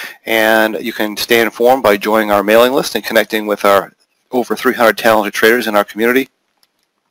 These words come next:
And that's at locke in your success dot com, uh, L O C K E in your success dot com. And if you want to take your trading up a notch, come on over, try our Premium Plus membership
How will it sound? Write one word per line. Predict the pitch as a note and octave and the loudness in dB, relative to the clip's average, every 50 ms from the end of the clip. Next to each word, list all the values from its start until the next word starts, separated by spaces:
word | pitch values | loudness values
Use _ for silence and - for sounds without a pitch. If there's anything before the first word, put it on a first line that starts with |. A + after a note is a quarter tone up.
| _ _ - - - | _ _ -14 -6 -2
And | A2 A2+ A2+ A2+ | 0 2 2 4
that's | A#2 A2+ A2 - B2 | 4 4 4 4 2
at | F#2+ G2+ | 2 4
locke | A2 A2+ A2 - - | 4 4 2 2 2
in | A#2 | 0
your | G#2+ | 0
success | - - G#2+ - - A2 - | 2 0 0 0 0 0 2
dot | - A2 G#2 - | 2 0 0 0
com, | - B2 B2 C#3 C#3+ - - - - - - - - - _ _ _ | 0 0 0 0 -2 -6 -10 -18 -16 -16 -16 -16 -18 -20 _ _ _
uh, | - A2 F#2+ F#2 F2 - - - _ - G#2 - | -4 -2 0 0 -2 -4 -8 -14 _ -14 -8 -2
L | - B2+ A#2+ A#2+ | 0 2 4 4
O | A#2 | 4
C | A2 - B2 A2 | 4 2 0 0
K | - A#2+ A2+ | 2 2 2
E | - C3 E3 G3+ G3+ _ _ _ _ - | 2 0 -2 -6 -8 _ _ _ _ -4
in | B2 A2+ G#2+ G#2 | -4 -4 -2 -2
your | G#2 G#2+ F#2+ | -2 -2 -2
success | - - G#2+ G2 - - G#2+ G#2+ - - | -2 -2 -2 -2 -2 0 -2 -2 -2 -2
dot | - G#2+ G2 - - | 0 0 0 0 0
com. | - - C3+ D#3+ A#3 - - - - - - - - - - - - - _ _ | 2 2 2 2 2 -2 -8 -14 -12 -10 -10 -8 -8 -10 -12 -14 -16 -18 _ _
And | - G#2+ A#2 A#2+ A#2+ B2 B2 A#2+ A#2+ A#2+ A#2+ A#2 A#2 | -2 0 2 4 6 6 6 6 6 6 4 4 2
if | A2+ A2+ A2 - A#2+ | 0 -2 -2 0 0
you | A#2 A#2 A#2 A2+ | 0 2 2 2
want | G#2 A2 A#2 A2+ - | 2 2 2 2 2
to | - | 0
take | B2+ A#2 - | -2 -2 -2
your | A2+ | -2
trading | - - C3 C3 C3 D3 | 0 2 2 2 2 2
up | D3+ - | 2 2
a | F3 | 2
notch, | F3 F#3+ G3 F3+ - | 2 2 2 0 0
come | - - B2+ B2 | -2 -4 -2 0
on | B2+ B2 B2+ B2+ | 2 2 4 4
over, | B2 B2+ B2+ C3 B2 | 2 2 2 0 -2
try | - - A#2+ A#2 A#2 A#2 | 0 2 4 4 6 6
our | A2+ A2 G#2 C#2+ - | 6 4 4 2 -2
Premium | - - - B2 A#2+ A2 G#2+ | -4 -4 -2 0 0 0 -2
Plus | - - A#2+ A#2+ - - | 0 0 0 0 0 -2
membership | A2+ G2+ G2+ G2 - G#2 G2 | -4 -2 -2 0 0 0 0